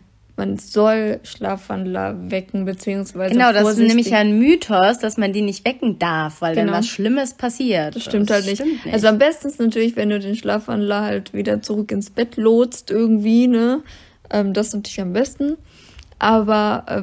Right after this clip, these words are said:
Speaker 1: weil das natürlich auch zur Verwirrung führt, wenn du die Person wächst einfach.
Speaker 2: Man sollte halt gucken, wie man die weckt. Man sollte die nicht erschrecken, die sollte halt nicht irgendwie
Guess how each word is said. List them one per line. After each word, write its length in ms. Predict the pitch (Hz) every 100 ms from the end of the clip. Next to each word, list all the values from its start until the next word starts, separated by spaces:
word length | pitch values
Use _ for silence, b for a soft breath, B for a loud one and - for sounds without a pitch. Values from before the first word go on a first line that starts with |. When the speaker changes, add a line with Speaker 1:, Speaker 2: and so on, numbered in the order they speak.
| 208
Speaker 1:
weil 100 | 202
das 140 | 208
natürlich 300 | 208 202 196
auch 60 | 196
zur 120 | -
Verwirrung 480 | 214 202 220 233 254
führt, 440 | 254 233 247 240
wenn 180 | 220 202
du 120 | 202
die 140 | 190 220
Person 500 | - 196 196 190 185
wächst 400 | 208 226 - -
einfach. 500 | 226 226 240 247 254 B B
Speaker 2:
Man 140 | - 202
sollte 240 | 202 226
halt 160 | 254 208
gucken, 380 | 240 233 214 190
wie 100 | 208
man 200 | 214 214
die 120 | 196
weckt. 480 | 190 190 175 165 180
Man 200 | 185 190
sollte 260 | 208 208
die 160 | 190 190
nicht 180 | 190 -
erschrecken, 640 | 156 - - 226 226 208
die 100 | 185
sollte 260 | 190 196
halt 220 | 208 180 -
nicht 240 | 190 185
irgendwie 560 | - 185 180 190 185